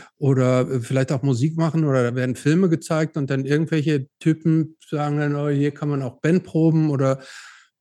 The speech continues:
und so. Und so ist das ja entstanden, dass, dass da dann auch Bands gespielt haben. Und dann gab's ja irgendwann auch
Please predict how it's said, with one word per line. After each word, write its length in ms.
und 120
so. 140
Und 160
so 80
ist 140
das 100
ja 80
entstanden, 500
dass, 380
dass 320
da 380
dann 240
auch 140
Bands 320
gespielt 440
haben. 180
Und 120
dann 160
gab's 320
ja 80
irgendwann 420
auch 180